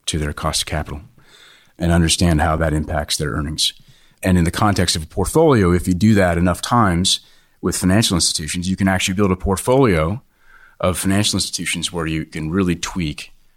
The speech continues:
your exposure to the treasury curve. Building a portfolio of energy businesses is very similar, particularly with upstream. And,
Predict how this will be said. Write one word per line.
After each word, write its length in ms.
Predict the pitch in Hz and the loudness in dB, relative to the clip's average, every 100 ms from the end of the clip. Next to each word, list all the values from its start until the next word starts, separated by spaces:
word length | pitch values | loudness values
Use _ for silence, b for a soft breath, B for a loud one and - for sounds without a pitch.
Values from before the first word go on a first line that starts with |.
| _ | _
your 360 | - 80 80 76 | -4 -2 0 -2
exposure 560 | - - 82 80 76 | -4 -2 -2 -2 -4
to 400 | 71 78 71 71 - _ | -6 -6 -6 -8 -12 _
the 60 | - | -4
treasury 300 | 123 113 80 | -2 -2 -4
curve. 320 | - - - B B B B B _ | -8 -10 -14 B B B B B _
Building 300 | - 120 135 | 0 4 6
a 60 | 117 | 4
portfolio 580 | - 101 - 113 117 95 | 2 -2 0 2 4 4
of 80 | 90 | 2
energy 300 | 110 101 90 | 2 0 -2
businesses 520 | 78 - - 78 80 | -6 -4 -4 -4 -8
is 120 | 78 | -8
very 240 | 82 95 | -2 0
similar, 400 | 90 101 80 73 | 0 -2 -4 -10
particularly 400 | - - - 85 | -10 -10 -6 -6
with 140 | 76 73 | -6 -8
upstream. 460 | 73 - 76 73 - | -6 -6 -6 -10 -10
And, 140 | 87 | -8